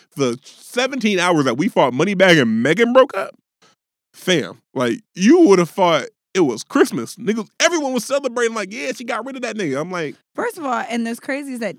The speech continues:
Speaker 2: oh my God, what's his name? The nigga
Speaker 1: Daniel, Daniel.
Speaker 2: Yes, Daniel.
Speaker 1: Get Out, dude from Get Out.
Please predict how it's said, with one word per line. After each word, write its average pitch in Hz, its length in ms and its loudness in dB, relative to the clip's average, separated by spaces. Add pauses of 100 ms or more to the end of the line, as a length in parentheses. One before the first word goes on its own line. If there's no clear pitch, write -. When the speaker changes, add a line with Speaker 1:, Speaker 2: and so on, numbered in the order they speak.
(140)
Speaker 2:
oh 214 180 -6
my 240 200 -12
God, 180 260 -16
what's 214 200 -20
his 196 160 -20
name? 170 360 -20 (1000)
The - 80 -4
nigga - 20 -2
Speaker 1:
Daniel, 151 360 -2
Daniel. 139 540 -2
Speaker 2:
Yes, 240 420 -6
Daniel. 190 500 -12
Speaker 1:
Get 175 260 2
Out, 147 140 -8
dude 220 160 4
from 220 100 -4
Get 170 120 4
Out. 113 120 -4